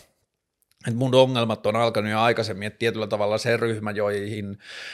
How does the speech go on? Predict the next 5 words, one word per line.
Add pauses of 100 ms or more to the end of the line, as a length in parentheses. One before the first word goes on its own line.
(100)
joitten
ongelmat
johtuu
ainoastaan
koronasta,